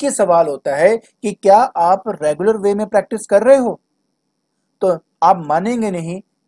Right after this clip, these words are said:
नाइंटी नाइन परसेंट बच्चों का यही कहना होता है कि नहीं। हम एक दिन बैठते हैं, अच्छे तरीके से तैयारी करते हैं, और दो तीन दिन के बाद जाकर हम फिर से जब फिजिक्स उठा के देखते हैं तो हमें लगता है पता नहीं ये क्या चीज़ है। तो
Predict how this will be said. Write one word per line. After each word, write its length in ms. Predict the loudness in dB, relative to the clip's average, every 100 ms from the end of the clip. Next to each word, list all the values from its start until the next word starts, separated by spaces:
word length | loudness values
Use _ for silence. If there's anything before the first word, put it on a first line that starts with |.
| -2
नाइंटी 440 | 0 0 -2 -4
नाइन 320 | -2 0 -2
परसेंट 300 | -2 -4 -4
बच्चों 280 | -4 -4 -4
का 80 | -2
यही 260 | -2 -4 -2
कहना 280 | -2 -2
होता 340 | -4 -6 -4 -2
है 200 | -2 -4 _ _
कि 80 | -8
नहीं। 320 | -6 -10 -16 _ _ _
हम 160 | -2 -2 -2
एक 200 | -2 -2
दिन 160 | 0
बैठते 340 | 2 2 2 -4
हैं, 200 | -6 -8 -8 -8
अच्छे 200 | -2 -2
तरीके 260 | -4 -6 -6
से 100 | -2
तैयारी 300 | 0 0 0
करते 340 | -2 -2 -4
हैं, 220 | -4 -4 -8 0
और 140 | 0 2
दो 180 | 0
तीन 200 | 0 -2
दिन 200 | -2 -4
के 120 | -4 -2
बाद 320 | 2 2 2
जाकर 400 | -2 2 0 0 _ -4
हम 120 | -4
फिर 180 | -2 -4
से 200 | -2 -4
जब 220 | -2 -4
फिजिक्स 360 | -2 -6 -6 -4
उठा 160 | -4
के 140 | -2 -4
देखते 300 | -6 -6 -4
हैं 200 | -4 -6 _ -2
तो 60 | -2
हमें 240 | 0 0
लगता 260 | 0 2 0
है 60 |
पता 180 | 2 -4
नहीं 180 | -6 -8
ये 60 |
क्या 240 | -6 -4 -4
चीज़ 260 | -4 0
है। 180 | 2 2 -2 _ 0
तो 240 | 0 0